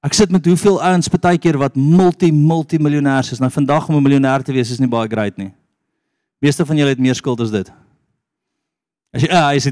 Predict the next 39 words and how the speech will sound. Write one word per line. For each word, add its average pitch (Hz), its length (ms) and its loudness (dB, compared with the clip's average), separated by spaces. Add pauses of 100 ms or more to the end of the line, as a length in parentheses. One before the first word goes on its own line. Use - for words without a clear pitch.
jy 127 120 0
meer 123 180 2
skuld 117 260 -6
as 107 80 -6
dit. 107 160 0 (1120)
Maar 147 140 2
hierdie 165 160 4
ou 160 80 2
is 139 160 -2
rarig 147 320 0
wel 135 220 2
af. 104 180 -6 (560)
Hy 135 140 -4
besit 190 400 2 (400)
tien 214 260 6
banke 160 380 2
wat 135 160 0
hy 143 80 0
die 139 80 -2
bank 135 260 2
agter 139 300 -4
die 123 60 -4
banke 120 360 0
is 110 160 -4
in 123 80 2
die 110 60 -4
wêreld. 110 340 -4 (1000)
En 135 80 0
ek - 80 -4
sê 170 180 4
vir - 160 -2
hom, 123 220 2 (840)
"Wat 143 360 -2
'n 156 200 0
hartseer 131 460 0
lewe 117 420 2
het 104 140 -4
jy 107 140 -4
nie." 104 240 -4